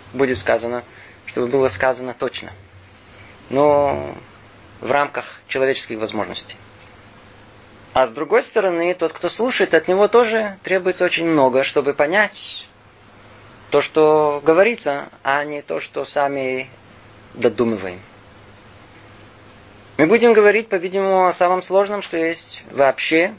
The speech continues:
в понимании, осознании. Мы будем говорить о реальности Творца. Начинает,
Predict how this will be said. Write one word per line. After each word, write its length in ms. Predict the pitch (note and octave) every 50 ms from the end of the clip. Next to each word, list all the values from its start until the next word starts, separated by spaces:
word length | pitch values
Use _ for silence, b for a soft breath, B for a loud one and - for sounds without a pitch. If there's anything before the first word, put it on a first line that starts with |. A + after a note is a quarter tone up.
| - - -
в 680 | - A2+ A2 A2+ B2 C3+ C3 C3 C3 B2+ B2 B2 A#2
понимании, 540 | G#2+ - B2+ B2 B2+ B2+ C3 C3+ D3 D3+ C#3+
осознании. 720 | B2+ - - A#2 G2+ A2 B2 B2+ B2+ C3+ D3+ D#3+ E3+ F#3 - - - - -
Мы 100 | - -
будем 240 | B2 C#3 C#3+ D3+ D3+
говорить 380 | C#3+ D3 C#3+ D3 D#3 D#3+ D3+ C#3
о 60 | C#3+
реальности 440 | C#3 C#3+ D3 D3 D3 - - - C#3
Творца. 440 | - - B2+ C3 - - A#2+ G#2+ - - - - - - - - - - - - - - - - - - - - - - - - - - - - - - - - - - - - -
Начинает, 840 | - C3+ - - D3+ D#3 F3 G3 G#3+ A#3 A#3 - - - - - -